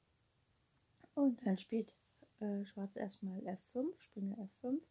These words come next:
Jetzt kann zwar der Bauer einziehen auf G acht und sich eine Dame holen, aber das Problem ist halt, dass der Springer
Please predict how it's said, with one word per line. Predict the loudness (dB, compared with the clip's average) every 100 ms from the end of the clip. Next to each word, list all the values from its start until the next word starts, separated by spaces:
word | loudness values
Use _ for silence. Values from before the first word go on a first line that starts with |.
| _ _ _ _
Jetzt | -8 -8 -4
kann | -2 -2
zwar | 0 -2
der | -2
Bauer | -2 -2 0
einziehen | 0 0 0 0 0 0
auf | 0 -4
G | -8 -2
acht | -2 -2 _ -8
und | -8
sich | -8 -8
eine | -8
Dame | -6 -4 -4 -4
holen, | 0 0 0 -4 _ _ -20 -6
aber | -4 -4
das | -6 -10
Problem | -8 -12 -6 -4 -2
ist | -4 -6
halt, | -8 -8
dass | -12
der | -10 -12
Springer | -12 -14 -6 -4 -4